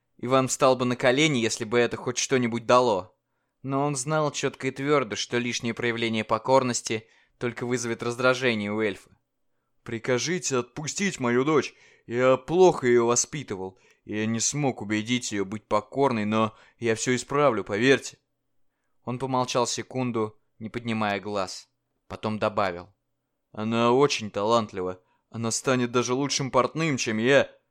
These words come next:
Господин младший командующий Ваминель размышлял. «Они ведь никого не убили?» «Четверых орков».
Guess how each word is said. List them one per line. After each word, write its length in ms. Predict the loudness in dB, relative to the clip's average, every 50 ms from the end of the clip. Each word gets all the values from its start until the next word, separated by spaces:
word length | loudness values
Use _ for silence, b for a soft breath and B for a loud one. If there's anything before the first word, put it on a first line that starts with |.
| _ _ _ _ _ _ _ _ _ _ _ _ _ _
Господин 500 | -14 -14 -14 -4 -2 0 0 0 -2 0
младший 340 | 2 2 2 2 0 -4 -4
командующий 720 | -2 0 0 2 0 0 0 -2 -2 -2 -4 -4 -6 -6
Ваминель 640 | -6 -6 -6 -4 -6 -6 -4 -2 -2 -2 -4 -6 -12 _ _ _ _ _
размышлял. 840 | -6 -6 -4 -4 -4 -6 -8 -6 -4 -2 -2 0 -2 -2 -6 -12 _ _ _ _ _ _ _ _ _ _
«Они 320 | _ -10 -6 -4 -2 0 0
ведь 320 | 0 -2 -4 -6 -12 _ _ _ _ _ _ _
никого 500 | -8 -8 -6 -2 0 0 2 2 2 2
не 100 | 2 0
убили?» 640 | 0 -2 -4 -2 -2 -2 -2 0 -2 -4 -6 -8 _ _ _ _ _ _ _ _ _ _ _ _ _ _ _ _ _ _
«Четверых 560 | -10 -10 -6 0 2 4 4 4 4 4 4
орков». 440 | 4 4 4 2 -4 -12 -20 _ _